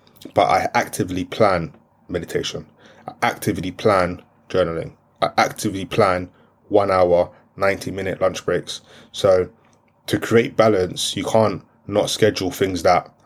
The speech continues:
are important, that make you feel great and that make you feel wholesome. Um, because I schedule all of the stuff that make money, and, you know, you can keep booking, booking, booking, but you need to have non-negotiables yourself.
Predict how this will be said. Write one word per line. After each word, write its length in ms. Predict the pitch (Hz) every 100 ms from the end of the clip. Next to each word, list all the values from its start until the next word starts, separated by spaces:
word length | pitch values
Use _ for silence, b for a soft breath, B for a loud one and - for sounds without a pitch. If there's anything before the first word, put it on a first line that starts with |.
| _
are 160 | - 92
important, 440 | 90 - 104 90
that 100 | 95
make 200 | 98 95
you 80 | 90
feel 160 | 85 92
great 300 | 90 113 147 _ _
and 120 | 92 90
that 100 | 90
make 220 | 95 -
you 60 |
feel 180 | 90 -
wholesome. 500 | - 98 - 123 151 _ b b b b -
Um, 300 | 92 90 85
because 280 | - 98
I 60 | 98
schedule 340 | - 127 110
all 140 | 104 110
of 80 | 104
the 100 | 95
stuff 280 | 107 95
that 220 | - 87 95
make 220 | 101 85
money, 300 | 120 107 139 _ - B B B B _ _ _ _ _ _ _ _ _ _
and, 480 | 104 98 92 90 80 - _ _ -
you 100 | 95
know, 100 | 90
you 120 | 90
can 80 | 90
keep 240 | 120 90
booking, 280 | 117 - 101
booking, 280 | 107 - 95
booking, 320 | 117 - 92
but 100 | 95
you 60 |
need 160 | 101 110
to 80 | -
have 140 | 98
non-negotiables 720 | 101 107 101 92 101 95 90
yourself. 520 | 87 82 90 85 -